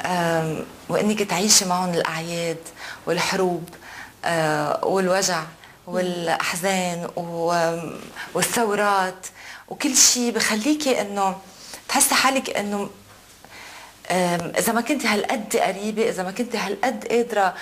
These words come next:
Speaker 1: توصلي لجوا، ما عم تعملي شيء. وفي كتير ناس مرقوا بالحياة كلها ما عملوا شيء.
Speaker 2: مم.
Speaker 1: آه، فكيف إنه أنت عندك أثير ومنبر وقادرة توصلي؟ آه،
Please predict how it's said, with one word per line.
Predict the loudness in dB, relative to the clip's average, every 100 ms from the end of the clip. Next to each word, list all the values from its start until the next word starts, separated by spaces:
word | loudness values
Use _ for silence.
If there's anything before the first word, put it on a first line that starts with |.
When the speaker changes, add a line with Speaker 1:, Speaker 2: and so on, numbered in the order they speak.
| -10 -10 -4
Speaker 1:
توصلي | 0 0 0
لجوا، | 0 0 0 2 2 2 0
ما | -2
عم | -2
تعملي | -4 -4 -4 -4
شيء. | -4 -6
وفي | -8 -10
كتير | -4 0 2
ناس | 2 0 2
مرقوا | 4 4
بالحياة | 2 -2 0 2 2
كلها | 2 2 4
ما | 4
عملوا | 2 0 -2
شيء. | -2 -2 -8 -16 -12 -4
Speaker 2:
مم. | -2 -2 0
Speaker 1:
آه، | 2
فكيف | 0 -2 -2 -2 0
إنه | 0 0
أنت | 0 2
عندك | 2 2 0 -4 -12 -20 -20 -20 -20 -20 -20 -8
أثير | -6 0 2 4 2
ومنبر | 0 0 2 2 2
وقادرة | 0 0 2 2 2 -2 -14 -18 -20 -4
توصلي؟ | 0 2 2 0 -4 -10 -12 -20 -20 -20 -20 -8
آه، | -4 -2 -2 0 0 -2